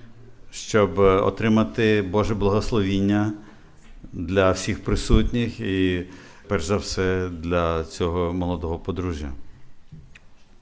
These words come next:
Отже, ми почитаємо із Шримад Бхагаватам трохи, з сьомої пісні, з дванадцятої глави, яка називається «Чотири уклади духовного життя».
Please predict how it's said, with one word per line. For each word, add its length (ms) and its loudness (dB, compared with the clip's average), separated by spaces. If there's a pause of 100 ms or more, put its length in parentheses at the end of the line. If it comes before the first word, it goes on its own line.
(720)
Отже, 220 0
ми 120 2
почитаємо 800 4 (280)
із 160 -6
Шримад 260 2
Бхагаватам 720 12
трохи, 420 4 (680)
з 220 0
сьомої 380 6
пісні, 560 2
з 120 -2
дванадцятої 540 2
глави, 380 0
яка 580 -4 (760)
називається 680 0
«Чотири 1080 2
уклади 500 0
духовного 520 2
життя». 440 -4